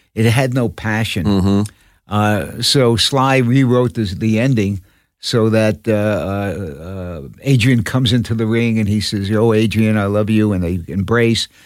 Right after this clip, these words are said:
Speaker 1: and the music swells and we cut, we hold on that. Uh, so he, sl-, so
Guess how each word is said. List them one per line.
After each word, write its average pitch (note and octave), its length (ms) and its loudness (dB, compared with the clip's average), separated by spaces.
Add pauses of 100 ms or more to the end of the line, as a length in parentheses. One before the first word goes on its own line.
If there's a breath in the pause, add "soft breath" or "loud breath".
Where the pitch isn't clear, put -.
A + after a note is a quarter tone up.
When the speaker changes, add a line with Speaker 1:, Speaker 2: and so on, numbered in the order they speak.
(160 soft breath)
Speaker 1:
and A2+ 140 0
the G#2+ 60 4
music A2+ 420 4
swells G#2+ 480 2
and G2+ 100 0
we F#2+ 140 0 (120)
cut, - 300 -2
we G#2+ 140 0
hold A2 340 0
on G2 200 0
that. F#2 260 -2 (480 soft breath)
Uh, G2 380 0 (520)
so B2+ 220 0
he, G2 80 0
sl-, A#2 260 -6
so A#2 400 0